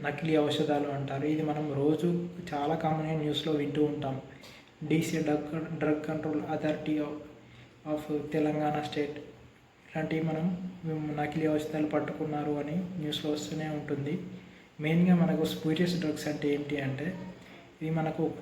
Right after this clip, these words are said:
టాబ్లెట్ ఉంటే, టాబ్లెట్లో మనకు ఒక ఫైవ్ హండ్రెడ్ ఎంజీ టాబ్లెట్ అనుకుంటే, దాంట్లో కొంత యాక్టివ్ డ్రగ్ ఉంటుంది, మిగతాదంతా మనకు, ఆ,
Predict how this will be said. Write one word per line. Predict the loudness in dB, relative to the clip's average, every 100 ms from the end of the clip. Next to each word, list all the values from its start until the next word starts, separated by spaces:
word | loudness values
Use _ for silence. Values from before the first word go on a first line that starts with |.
| 0
టాబ్లెట్ | 2 2 0 0
ఉంటే, | -2 -2
టాబ్లెట్లో | 0 0 2 0 0 -2 -2 -8 -12 -18 -20 -20 -20 _ -20 -12 -8
మనకు | -6 -4
ఒక | -6 -6 0
ఫైవ్ | 8 8
హండ్రెడ్ | 8 2
ఎంజీ | 0 0
టాబ్లెట్ | 2 2 0
అనుకుంటే, | -2 -4 -6 -4 -2
దాంట్లో | 0 0 -2
కొంత | 0 -2 -2 -4 -4 -6 -14 -10 -2
యాక్టివ్ | -2 2 2 2 -2 -6 -8
డ్రగ్ | 0 2 2
ఉంటుంది, | 2 4 6
మిగతాదంతా | 8 8 6 6 4 2 0
మనకు, | 0 0 0 -2 -2 -6 -12 -16 -20 -20 -20 -16 -8
ఆ, | -8